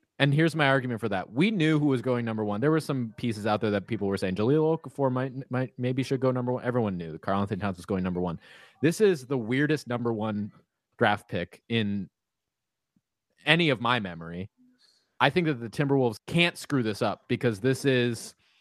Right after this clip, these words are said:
the piece that determines whether the Timberwolves, it determines one of three things. Will the Timberwolves be able to be contenders in the future with Karl Anthony Towns? Will the Timberwolves be able to build around another player who's not Karl Anthony Towns in the future?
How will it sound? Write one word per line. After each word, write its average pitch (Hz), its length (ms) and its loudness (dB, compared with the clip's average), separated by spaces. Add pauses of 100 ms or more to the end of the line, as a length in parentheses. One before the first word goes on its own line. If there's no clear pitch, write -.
(240)
the 127 80 2
piece 135 360 0
that 117 200 0
determines 113 560 -2
whether 107 280 2
the 95 100 -6
Timberwolves, 110 840 -2 (600)
it 135 80 2
determines 156 520 0
one 156 320 2
of 143 100 0
three 139 160 -2
things. 95 460 -6 (220)
Will 131 200 4
the 147 120 2
Timberwolves 147 520 0
be 131 100 0
able 120 180 0
to 117 80 0
be 110 180 -2
contenders 139 760 0 (120)
in 151 100 0
the 123 80 2
future 135 320 2
with 139 240 2
Karl 123 220 4
Anthony 107 180 -4
Towns? 107 280 -6 (180)
Will 147 100 6
the 156 120 0
Timberwolves 156 580 0
be 139 140 2
able 135 180 2
to 123 80 2
build 139 420 2
around 127 640 2
another 135 420 2
player 107 300 -2
who's 107 160 -4
not 127 260 2
Karl 101 300 -2
Anthony 95 300 -4
Towns 92 340 -6
in 90 60 -8
the 90 80 -6
future? 117 420 -2